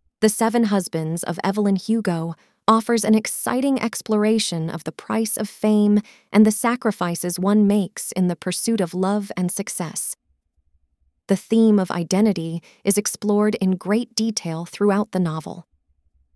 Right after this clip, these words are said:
The impact of Evelyn's Cuban heritage on her life and relationships, as well as her personal struggles with identity,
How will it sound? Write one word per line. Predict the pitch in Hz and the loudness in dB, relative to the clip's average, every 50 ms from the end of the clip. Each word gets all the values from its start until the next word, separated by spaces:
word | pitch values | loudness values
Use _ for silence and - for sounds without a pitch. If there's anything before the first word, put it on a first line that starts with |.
| _ _ _ | _ _ _
The | - 208 - - | 0 0 2 2
impact | 240 247 254 262 - 202 196 175 160 - - - | 2 4 4 2 0 -2 -4 -6 -6 -8 -6 -6
of | 170 160 - - | -6 -6 -4 -2
Evelyn's | 208 220 208 214 220 220 220 214 214 214 - | -2 0 2 2 2 4 4 4 4 2 0
Cuban | - - - - 254 254 - 269 262 | -4 -6 -4 -4 -2 0 0 0 0
heritage | 226 214 220 202 185 170 - - 156 165 170 - | 0 0 0 0 -2 -2 -4 -6 -6 -6 -4 -4
on | - - 170 | -2 -2 -2
her | 170 170 180 | -2 -2 -4
life | 175 175 185 196 220 233 214 - - | -2 -2 0 0 0 -2 -4 -4 -2
and | - 196 | -2 0
relationships, | 190 185 180 185 185 190 - - 170 160 - - 160 165 - - - - - - _ _ _ _ _ - | 0 0 -2 -2 -2 -2 -2 -4 -4 -4 -4 -6 -8 -10 -8 -8 -8 -8 -10 -12 _ _ _ _ _ -2
as | 190 180 185 | -2 0 2
well | 180 185 185 180 175 | 2 0 0 0 -2
as | 170 - | -2 -4
her | 185 170 | -6 -8
personal | - - - 214 208 - - 202 180 180 | -8 -6 -4 -4 -4 -2 0 0 0 0
struggles | - - - 202 190 190 - 170 170 165 - | -2 -2 0 0 0 0 0 -2 -2 -2 -4
with | 175 175 175 | -4 -4 -2
identity, | 170 170 - 190 214 214 196 180 - 165 156 160 170 | -2 -2 0 0 0 0 -2 -4 -6 -8 -8 -8 -10